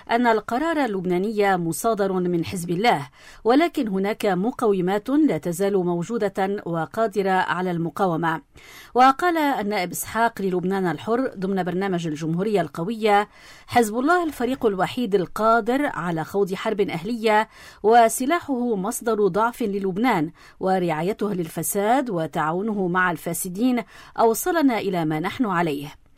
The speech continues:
وعن الانتخابات، لفت إلى أنه وفق استطلاعات الرأي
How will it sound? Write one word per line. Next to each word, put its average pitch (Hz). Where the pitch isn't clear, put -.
وعن 247
الانتخابات، 277
لفت 269
إلى 208
أنه 208
وفق 196
استطلاعات 185
الرأي 240